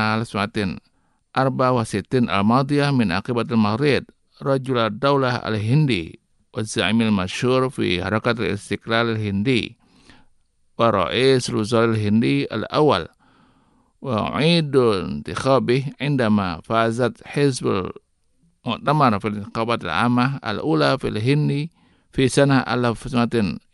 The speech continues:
اثنان وخمسين الماضية، وأحد المؤسسين لحركة عدم الحياس والزعيم الهام في السياسة الدولية بعد الحرب، وزيادة في صفوف ليصبح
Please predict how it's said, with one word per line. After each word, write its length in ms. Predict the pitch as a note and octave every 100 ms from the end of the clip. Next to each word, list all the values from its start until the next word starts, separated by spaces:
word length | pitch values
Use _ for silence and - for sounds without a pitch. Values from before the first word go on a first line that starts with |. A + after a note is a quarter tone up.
| -
اثنان 440 | - C3+ B2 A#2
وخمسين 580 | G2 - G2+ G2+ G#2 D#2
الماضية، 720 | G#2 B2+ D3+ C#3 F#2+ D2 - _ _ _ _ -
وأحد 460 | F#2+ F2+ A2+ A2
المؤسسين 840 | A2+ G#2 F2+ F#2 G2 - B2 B2+ A#2+
لحركة 520 | G#2 A2 A#2+ A2+ A#2
عدم 180 | A2+ A2+
الحياس 760 | G#2 - G#2+ C3 A#2+ F#2 -
والزعيم 640 | D#2+ G2+ A2 F#2+ G#2+ B2+ C3
الهام 500 | A2+ G#2+ B2 C3+ C#3
في 160 | - A2
السياسة 440 | - A2+ A2 C3
الدولية 840 | B2 B2 A2 G#2 G2+ C3 C#3+ G2 -
بعد 240 | - G#2+ G#2+
الحرب، 400 | F#2+ C#3 B2+ - _ - _ _ _ _ _ -
وزيادة 640 | C3 B2 C3+ D#3 D#3+ E3
في 160 | D#3 C#3
صفوف 400 | C3+ B2 C3+ D#3
ليصبح 680 | D3+ C#3+ C3+ B2 C#3+ C3+